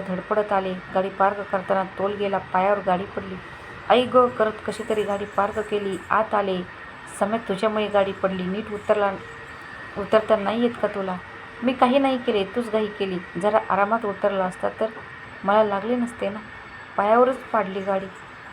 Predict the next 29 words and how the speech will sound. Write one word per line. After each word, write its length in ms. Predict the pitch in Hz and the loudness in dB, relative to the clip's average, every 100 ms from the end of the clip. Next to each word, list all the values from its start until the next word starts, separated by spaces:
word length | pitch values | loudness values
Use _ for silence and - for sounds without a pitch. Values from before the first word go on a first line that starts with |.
| - | 0
"बरं 160 | 202 220 | 2 4
झालं 240 | 214 202 | 2 0
माझ्या 260 | 190 185 190 | 0 0 -2
पायावर 380 | - 196 185 185 - - - - - - - - - - - | 0 2 2 0 -4 -14 -16 -16 -16 -16 -16 -16 -16 -6 -2
पडली 240 | 190 185 | -2 0
गाडी, 200 | 185 185 175 - | 2 0 -2 4
सरळ 160 | 196 202 202 | 6 6 4
खाली 200 | - 190 | -2 -2
पडली 320 | 196 196 190 | 0 -2 0
असती 220 | 202 - 202 - | -2 -4 -4 -2
तर?" 80 | 220 - - - - - - - - - | -4 -6 -16 -16 -16 -14 -14 -16 -16 -4
"काही 280 | 175 208 208 202 - - - - - | -2 0 -2 -2 -10 -14 -16 -16 -2
होत 120 | 214 220 | 0 0
नाही, 220 | 208 185 175 - - | 0 -4 -4 -10 -6
तुला 160 | 190 202 | 2 2
तुझ्या 320 | 202 185 208 | 2 0 0
पायापेक्षा 560 | 208 180 190 190 190 208 | 2 2 2 -2 -6 -4
त्या 100 | 220 | 0
गाडीची 380 | 185 180 185 202 | 2 0 -2 -6
जास्त 280 | 202 202 196 | -6 -4 -6
काळजी. 280 | 196 185 170 - - - - - - - | -4 -4 -6 -14 -14 -14 -14 -16 -8 -2
तुला 140 | 202 | 0
काय 200 | 214 226 | 2 0
माहीत, 220 | 226 190 180 - - - | 0 -4 -6 -14 -14 -6
पप्पाला 300 | 185 - 202 | -6 0 0
किती 280 | 208 190 220 | 0 -4 -6
विनवण्या 380 | 202 196 202 208 | -4 -2 -2 -2
कराव्या 360 | 208 190 196 208 | 0 2 2 2
लागल्या, 320 | 196 190 | 0 -2